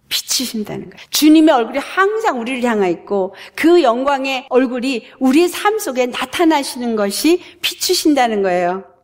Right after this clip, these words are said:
그래서 우리가 어떻게 행하는지 자세히 주의하여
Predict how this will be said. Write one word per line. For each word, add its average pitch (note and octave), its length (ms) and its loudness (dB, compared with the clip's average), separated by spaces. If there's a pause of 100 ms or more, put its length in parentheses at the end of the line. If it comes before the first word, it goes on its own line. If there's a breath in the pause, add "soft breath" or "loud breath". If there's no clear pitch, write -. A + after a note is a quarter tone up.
(300)
그래서 A3+ 320 -2
우리가 F#3+ 300 -2
어떻게 F#4 540 0
행하는지 A3+ 760 0 (240 loud breath)
자세히 - 680 -4
주의하여 A3+ 760 0